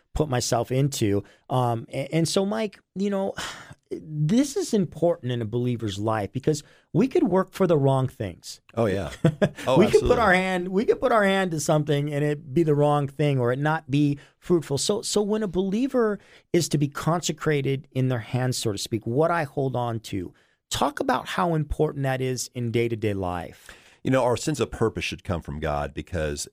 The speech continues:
Speaker 2: obviously we are created in his image and we have a lot of skills and we can go a lot of different directions. And right now in our culture, I almost feel like people, as long as they have food on the table and a nice place to live and kind of that nice little lifestyle, they're good and they're not gonna venture off. But guys,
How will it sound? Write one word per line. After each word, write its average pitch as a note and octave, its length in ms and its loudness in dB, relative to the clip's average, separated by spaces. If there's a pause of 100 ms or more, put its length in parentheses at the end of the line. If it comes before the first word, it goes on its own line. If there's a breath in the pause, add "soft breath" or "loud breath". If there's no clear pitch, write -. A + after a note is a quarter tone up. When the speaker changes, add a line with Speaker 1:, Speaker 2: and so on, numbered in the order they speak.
(140)
Speaker 2:
obviously G2 440 -4
we F#2 140 -6
are F2+ 100 -2
created G2 320 -4
in F#2 80 -4
his F2 120 -6
image D#2 300 -6
and E2 80 -6
we F#2 60 -2
have E2+ 100 -4
a D2+ 40 -8
lot D2 100 -4
of - 80 -8
skills D2 360 -6
and D2 80 -12
we D#2+ 60 -10
can E2 100 -18
go D2+ 80 -4
a C#2+ 100 -10
lot C#2 100 -6
of C2+ 80 -12
different - 220 -14
directions. - 640 -8 (380)
And F#2+ 220 -4
right G#2+ 240 2
now A2 180 0
in G2+ 60 -4
our F#2 120 -4
culture, F#2+ 460 -4
I F2+ 60 -4
almost F#2 240 -6
feel F#2+ 140 -2
like E2+ 160 -6
people, F#2+ 420 -4
as F2+ 140 -6
long D#3+ 160 -2
as - 80 -4
they A#2 140 0
have G2 340 -2
food G#2+ 160 -6
on G#2 100 -4
the G2+ 60 -6
table E2 400 -4
and D#2 100 -6
a D#2 40 -6
nice D#2 240 -6
place D#2 220 -6
to D2+ 80 -8
live D2 360 -6
and C#2+ 120 -14
kind D#2+ 160 -6
of D2+ 80 -8
that - 140 -6
nice D2+ 260 -6
little D#2+ 160 -8
lifestyle, C#2 640 -8 (280 soft breath)
they're A3 120 2
good A#3 380 0 (160)
and G#2 140 -6
they're A2+ 80 -2
not G2+ 140 -4
gonna G2 180 -4
venture F#2+ 360 -2
off. A2 200 -2
But E2+ 120 -6 (400)
guys, A2+ 300 -2